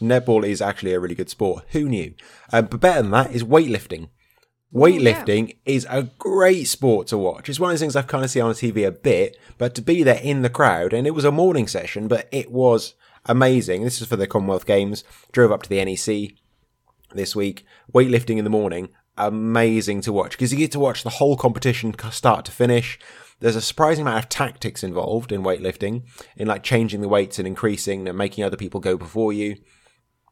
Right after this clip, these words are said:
Speaker 1: And then which weights you choose, 'cause you only have three lifts, and that's all you have. So you've got to nail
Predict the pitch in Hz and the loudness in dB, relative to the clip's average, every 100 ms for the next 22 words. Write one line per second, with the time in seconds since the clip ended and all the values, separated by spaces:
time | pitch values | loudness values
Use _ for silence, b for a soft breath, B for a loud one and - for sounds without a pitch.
0 | _ 110 107 98 123 104 107 101 - 104 | _ 0 0 2 0 2 0 0 -6 -6
1 | - 104 95 101 113 123 110 104 - - | -4 -4 -4 -2 2 2 2 -4 -6 -2
2 | 104 104 80 - - - b b b - | 0 0 -4 -8 -14 -14 b b b -10
3 | 95 - 139 113 101 98 92 - - - | -10 -4 0 2 2 0 -2 -4 -8 -10
4 | 90 - 98 98 98 87 85 | -10 -2 -2 0 0 -2 -4